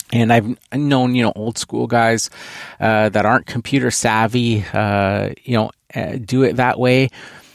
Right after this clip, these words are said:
Um, but you have to make sure,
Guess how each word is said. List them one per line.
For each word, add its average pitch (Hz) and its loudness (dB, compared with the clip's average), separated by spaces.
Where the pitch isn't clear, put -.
Um, 117 2
but 139 2
you 143 2
have 147 -2
to 160 0
make 151 0
sure, 110 -2